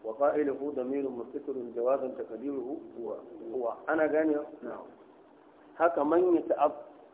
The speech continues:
Speaker 1: fi sigarihi, duk mutumin da ya sha wahala a rayuwarsa yana karami wajen neman ilimi, to ya tamatta zai ji daɗi fi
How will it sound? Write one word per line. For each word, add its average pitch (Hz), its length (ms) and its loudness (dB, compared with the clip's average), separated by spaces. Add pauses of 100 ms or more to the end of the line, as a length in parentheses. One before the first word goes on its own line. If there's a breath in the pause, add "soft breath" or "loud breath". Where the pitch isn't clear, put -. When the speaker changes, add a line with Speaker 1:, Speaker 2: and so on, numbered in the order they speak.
(420)
Speaker 1:
fi 330 240 -2
sigarihi, 120 540 0
duk 175 180 -2
mutumin 147 420 0
da 120 60 0
ya 127 200 0
sha 143 180 4
wahala 127 460 0
a 113 140 -2
rayuwarsa 131 500 -2
yana 123 320 -2
karami 120 280 -4
wajen 120 340 -2
neman 127 320 0
ilimi, 123 360 -4 (600)
to 123 60 -8
ya 131 140 2
tamatta 123 680 -2
zai 151 160 2
ji 135 140 -4
daɗi 135 380 2
fi 139 100 -4